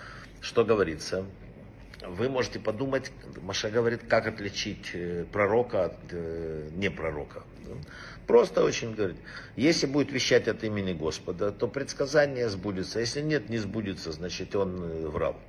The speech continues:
И, казалось бы, вообще больше нет вопросов. Да? Всё абсолютно ясно. Предсказания пророка сбываются, а, э, в противном случае это лжепророк.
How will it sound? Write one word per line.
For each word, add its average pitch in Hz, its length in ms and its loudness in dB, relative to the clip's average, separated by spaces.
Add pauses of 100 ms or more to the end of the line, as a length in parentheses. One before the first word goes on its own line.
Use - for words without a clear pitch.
(460)
И, 78 60 -8
казалось 156 420 8
бы, 147 160 4
вообще 123 720 2
больше 101 560 -2
нет 117 220 2
вопросов. - 480 -2 (100)
Да? 117 140 0 (360)
Всё 143 400 2
абсолютно 113 460 4
ясно. 82 320 2
Предсказания 135 580 0
пророка 123 380 6
сбываются, 180 560 2 (380)
а, 120 520 6
э, 123 500 0
в - 20 -4
противном 156 420 0
случае 113 320 0
это 113 120 0
лжепророк. 92 580 0